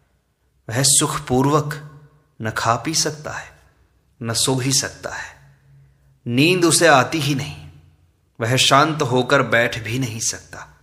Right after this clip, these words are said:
बैठे बैठे हाथ पांव हिलाना, भोजन करते हुए अन्य बातों में ध्यान जाना, चलते हुए इधर उधर देखना, पांव पटक कर चलना, बोलने में विचारों का तारतम्य न होना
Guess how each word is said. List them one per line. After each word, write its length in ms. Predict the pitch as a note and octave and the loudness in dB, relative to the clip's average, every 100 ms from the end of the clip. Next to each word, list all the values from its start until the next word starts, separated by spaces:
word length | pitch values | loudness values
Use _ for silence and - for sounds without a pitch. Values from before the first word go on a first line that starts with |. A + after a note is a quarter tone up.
| _ _ _ _ _ _ _ - | _ _ _ _ _ _ _ -4
बैठे 340 | B2 D3 D3 E3+ | 4 6 6 6
बैठे 400 | C#3+ C#3 D3+ D#3+ | 6 4 2 2
हाथ 440 | A#2+ B2+ C#3+ - | 6 4 4 0
पांव 260 | C#3 C#3+ C3 | 2 2 0
हिलाना, 640 | A2+ G#2+ G#2+ A2+ - - _ _ _ _ _ _ - | -2 -2 -4 -8 -10 -20 _ _ _ _ _ _ -8
भोजन 440 | A2+ C3 D3 D#3 | -2 2 4 4
करते 300 | D3+ C3+ C#3 | 4 4 4
हुए 260 | D3+ C3+ D3+ | 2 4 4
अन्य 280 | C#3+ C#3 D3 | 4 4 4
बातों 380 | B2+ A#2+ C#3+ C#3+ | 4 2 0 0
में 180 | C3 | 0
ध्यान 340 | A2 G2+ A#2+ B2 | -2 -2 -2 0
जाना, 500 | A#2 A2+ A2+ B2+ - _ _ _ _ _ _ - | -2 -2 -4 -10 -18 _ _ _ _ _ _ 0
चलते 300 | C#3 C#3 C#3+ | 2 2 4
हुए 240 | D3+ D3+ D#3+ | 4 4 2
इधर 300 | C3 A2+ C#3+ | 2 0 2
उधर 300 | C3+ G#2+ A#2+ | 0 -2 -2
देखना, 520 | G#2+ G#2 A#2 G#2+ A#2 - _ _ _ _ _ _ | -4 -6 -8 -10 -10 -20 _ _ _ _ _ _
पांव 320 | B2+ C3+ D3+ | 2 4 2
पटक 340 | C#3+ B2+ B2+ - | 2 0 0 -2
कर 160 | D#3+ | -2
चलना, 520 | C#3+ C#3+ C3 B2 C3 - - - _ _ _ _ _ - | -2 -2 -4 -6 -10 -16 -20 -20 _ _ _ _ _ -12
बोलने 460 | A#2 B2+ D3+ D#3 D#3+ | 2 6 6 6 4
में 180 | D3+ D3+ | 6 6
विचारों 520 | C3+ C#3 C3+ C#3+ D3+ | 6 6 6 6 2
का 120 | C#3+ | 0
तारतम्य 720 | C3+ C3+ C#3+ C3+ C#3+ D3+ C3+ | 4 4 4 0 -2 -2 -2
न 60 | G#2 | -4
होना 500 | F2+ - - - | -8 -14 -18 -20